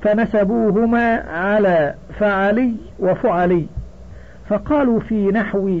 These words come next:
علي وقصي علوي وقصوي. فإن كان صحيحي اللام كعقيل وجميل وعقيل وأويس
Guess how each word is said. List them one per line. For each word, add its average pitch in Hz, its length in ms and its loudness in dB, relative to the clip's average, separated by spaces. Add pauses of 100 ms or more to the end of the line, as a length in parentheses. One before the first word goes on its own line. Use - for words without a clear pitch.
(100)
علي 165 680 0 (160)
وقصي 233 880 0 (160)
علوي 208 840 2 (300)
وقصوي. 185 760 0 (1600)
فإن 240 320 0
كان 190 640 2 (800)
صحيحي 214 520 2
اللام 226 720 2 (340)
كعقيل 175 920 2
وجميل 180 960 2 (100)
وعقيل 175 960 2
وأويس 214 840 2